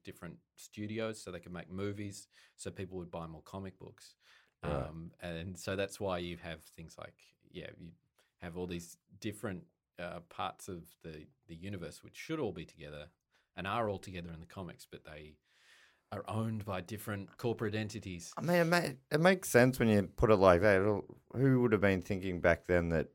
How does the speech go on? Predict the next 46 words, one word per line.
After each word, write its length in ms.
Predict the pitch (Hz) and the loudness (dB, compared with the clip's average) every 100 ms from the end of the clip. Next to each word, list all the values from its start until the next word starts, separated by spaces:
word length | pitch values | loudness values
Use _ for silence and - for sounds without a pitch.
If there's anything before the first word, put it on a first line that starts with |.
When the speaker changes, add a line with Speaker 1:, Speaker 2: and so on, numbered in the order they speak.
| _ _ _ _ | _ _ _ _
Speaker 2:
that 140 | 82 - | -6 0
Marvel, 640 | 85 82 82 80 73 71 | 6 8 8 4 -2 -2
who 260 | 90 80 73 - - - - | -2 -2 -2 -10 -20 -8 -2
are 100 | 82 | -2
str-, 320 | - - 98 - | -4 -2 -2 -2
struggling 360 | - 95 85 | -2 0 2
to 60 | 82 | 0
stay 240 | - 82 | 0 0
afloat, 440 | 76 - 78 76 - - | 0 2 4 4 2 -2
are 160 | 80 | 0
eventually 380 | 76 78 78 85 | 2 0 0 -2
gonna 160 | 82 76 | 0 2
wanna 200 | 78 78 | 2 2
make 240 | 76 73 | 0 0
their 140 | 82 80 | 0 0
own 120 | 73 | 0
movies? 420 | 73 85 117 139 | -2 -4 -4 -4
They're 100 | - | 2
Speaker 1:
Yeah. 60 | 120 | 4
Speaker 2:
like, 140 | 120 143 | 4 2
"There's 300 | 139 127 135 | 0 0 0
these 380 | 139 127 123 - _ _ - | 0 0 -4 -14 _ _ -14
studios 600 | - - 127 123 107 95 | -6 -2 4 8 6 6
who 100 | 98 | 0
do 240 | 92 90 | 4 4
that. 260 | 80 73 - | 6 4 2
Let's 200 | - 104 | -4 -6
just 420 | - 107 - - - | -6 -8 -10 -10 -2
sell 200 | 90 90 | 2 2
it 100 | - | 0
to 100 | 87 | 0
them," 300 | 85 90 85 | 2 2 2
and, 120 | 78 | 0
Speaker 1:
Yep, 80 | 76 - - | -2 -8 -12
and 60 | 120 | -6
it'll 40 | |
Speaker 2:
and 80 | 90 | 2
Speaker 1:
be 40 | 95 | 4
Speaker 2:
that 80 | 82 | 6
Speaker 1:
fine. 60 | |
Speaker 2:
they 180 | 98 95 | 8 6
basically 540 | 90 90 90 85 87 | 6 4 4 2 2
are 80 | 82 | 6
advertising 760 | 80 78 78 87 85 85 80 78 - _ - | 6 4 0 2 2 2 -4 -6 -12 _ -6
our 120 | 82 | -4
product 560 | 80 - 90 76 - _ | -2 2 2 2 -6 _